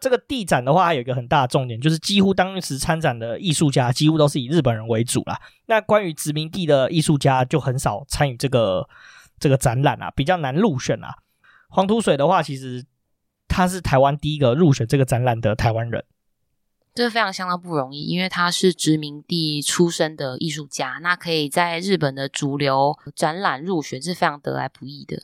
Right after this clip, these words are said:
Speaker 1: 对，尤其是官方办的展。甘露水的话，刚刚你有提到嘛，它是一个大理石作品啊。那其实，呃，上次我们在现实动态中有po出这个甘露水的样式。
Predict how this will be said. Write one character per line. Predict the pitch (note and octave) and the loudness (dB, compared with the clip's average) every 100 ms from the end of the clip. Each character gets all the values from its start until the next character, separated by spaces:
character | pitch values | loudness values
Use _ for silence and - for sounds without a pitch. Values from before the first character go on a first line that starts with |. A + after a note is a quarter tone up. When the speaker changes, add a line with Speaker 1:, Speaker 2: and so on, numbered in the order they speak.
| _ | _
Speaker 1:
对， | D3 B2+ | 0 4
尤 | D3 | 2
其 | D3+ | 2
是 | D3 | 0
官 | D3 C#3 | 0 0
方 | C#3 | -2
办 | C3 B2 | -2 -2
的 | B2+ | -4
展。 | - - - - _ | -12 -14 -18 -20 _
甘 | C4 C4+ | 0 0
露 | D#4 F3+ | 0 -2
水 | - B2+ | 0 -2
的 | B2 | 0
话， | E3+ D#3 | 0 2
刚 | F3+ | 0
刚 | F3 | 0
你 | |
有 | C#3 | -4
提 | - A#2+ | -8 -2
到 | C#3+ | 0
嘛， | A2+ | 0
它 | A2+ D#3 | -2 0
是 | E3 | 2
一 | |
个 | C3 | 0
大 | B2+ D3+ | 2 2
理 | A#2+ | 0
石 | A2+ - | -6 -14
作 | A#2 E3+ G#2+ | -2 0 0
品 | - - | -4 -14
啊。 | - - _ - | -16 -18 _ 0
那 | G3 F#3+ | 4 4
其 | F3+ D3 | 4 0
实， | C#3+ C#3 C3+ C3 - | 0 0 0 -4 0
呃， | C3+ B2+ B2 A#2+ A2+ - _ _ _ _ _ _ _ _ _ _ _ | 2 2 -2 -6 -8 -14 _ _ _ _ _ _ _ _ _ _ _
上 | - B3 E3+ | -4 -4 -2
次 | - F#3 | -4 -4
我 | B2 | -2
们 | |
在 | D3 | -2
现 | D#3 D3+ | -2 -4
实 | C3 | -4
动 | C3+ | -6
态 | C#3 | -4
中 | B2+ C3 | -2 0
有 | B2+ A2 - _ _ _ _ _ | 0 -2 -4 _ _ _ _ _
po | - D3+ | 0 0
出 | D#3+ D3+ C#3+ | 0 -6 -8
这 | D3+ | -6
个 | C3+ | -4
甘 | B2 D3 | -2 2
露 | D#3+ | 4
水 | C3+ A#2 | 4 2
的 | A2 | 0
样 | C3+ A#2+ G#2 | 0 0 0
式。 | - A2 | -2 -4